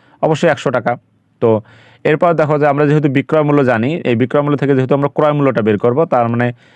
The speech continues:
যা জানতে চাই বা যা বের করি সেটা সর্বদাই ডান দিকে রাখতে হয়, বাকিটি বাম দিকে। তো মানে অর্থাৎ ক্রয় মূল্য যেহেতু বের করবো, ক্রয় মূল্যকে দেখো ডানে রেখেছি, বিক্রয় মূল্যকে বামে রেখেছি। তো আমরা লিখতে পারি এখান থেকে, দেখো, পঁচানব্বই টাকা বিক্রয় মূল্য হলে ক্রয় মূল্য কী হবে? ক-,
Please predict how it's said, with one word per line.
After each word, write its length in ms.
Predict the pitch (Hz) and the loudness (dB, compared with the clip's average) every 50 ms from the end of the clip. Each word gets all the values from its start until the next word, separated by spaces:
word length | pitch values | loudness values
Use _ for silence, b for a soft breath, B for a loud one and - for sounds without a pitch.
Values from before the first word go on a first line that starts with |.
| b b b b b b 98 | b b b b b b -2
যা 380 | 90 120 120 123 131 135 139 131 | 0 2 2 2 2 2 0 0
জানতে 360 | 113 127 123 123 120 147 143 | 0 -2 -2 -2 0 -2 -2
চাই 240 | 123 - 139 131 143 | 0 0 0 0 0
বা 140 | 135 135 127 | 0 0 0
যা 180 | 110 120 120 117 | 0 0 0 0
বের 200 | 110 123 120 117 | 0 0 -2 0
করি 180 | - 147 151 | 0 -2 -2
সেটা 200 | - - 127 127 | 0 -2 -4 -4
সর্বদাই 340 | 120 - 127 117 123 127 127 | -2 -2 -2 0 2 0 0
ডান 220 | 110 113 113 113 | 0 0 -2 0
দিকে 140 | 123 120 127 | 0 0 0
রাখতে 220 | 120 113 - - 143 | 0 -2 -2 -2 -2
হয়, 60 | 143 | -2
বাকিটি 320 | 131 117 - 127 117 123 | -2 -4 -4 -2 -2 0
বাম 220 | 110 107 95 95 92 | 0 0 0 -2 -2
দিকে। 200 | 92 90 87 - _ - | -2 -2 -4 -6 _ -6
তো 120 | 117 113 | -4 -2
মানে 300 | 117 117 123 135 139 139 | -2 0 0 0 0 -2
অর্থাৎ 240 | - - 110 - 123 123 | -2 -4 -8 -8 -8 -4
ক্রয় 180 | - 135 135 | -2 -2 0
মূল্য 240 | 135 139 143 143 131 | 0 0 0 2 2
যেহেতু 220 | 123 127 135 127 | 2 2 0 0
বের 140 | 123 127 120 | 0 0 0
করবো, 200 | - 143 143 151 | 0 -2 -2 -2
ক্রয় 160 | 143 - 131 | 0 0 0
মূল্যকে 360 | 120 120 120 117 107 - 127 117 | 0 0 0 -2 0 0 0 0
দেখো 280 | 117 113 123 123 120 120 b b b b b b b b b 95 | 0 0 0 0 -2 -2 b b b b b b b b b -4
ডানে 260 | 95 107 113 123 135 | -2 -2 0 0 0
রেখেছি, 320 | 135 123 139 139 127 - 151 | 0 0 -2 -2 -2 -2 -2
বিক্রয় 280 | 131 120 - 131 127 | -2 0 0 0 0
মূল্যকে 240 | 120 120 120 110 123 | 0 0 0 0 0
বামে 240 | 110 110 104 98 98 | 0 0 0 0 -2
রেখেছি। 340 | 95 - - 90 - 98 92 | -2 -4 -6 -14 -14 -8 -2
তো 80 | 107 104 | -2 -2
আমরা 180 | 104 110 117 | 0 2 2
লিখতে 260 | 117 120 120 - 156 | 2 0 0 -2 -2
পারি 140 | 143 151 151 | 0 0 -2
এখান 200 | 139 - 143 139 | -2 -2 -4 -4
থেকে, 200 | 120 117 - 123 | -4 -4 -4 -2
দেখো, 240 | 120 123 120 131 127 b b b b b b b b b - | -2 -2 -2 -2 -4 b b b b b b b b b -4
পঁচানব্বই 480 | 135 131 - 147 143 147 143 160 156 | -4 -2 -2 -2 -2 -2 0 -2 0
টাকা 260 | 143 147 143 - 143 | 0 0 -2 -2 -2
বিক্রয় 320 | 139 123 123 123 - 139 139 | -2 -2 -4 -2 -2 -4 -2
মূল্য 220 | 139 139 139 143 | 0 0 0 2
হলে 200 | 131 120 120 131 - | 2 2 0 -2 -2
ক্রয় 180 | - 135 131 127 | -2 -2 -2 -2
মূল্য 220 | 131 135 135 131 | 0 -2 -2 0
কী 120 | 123 131 | 0 0
হবে? 220 | 127 123 117 131 135 | -2 0 -2 -4 -6
ক-, 120 | - - | -2 -2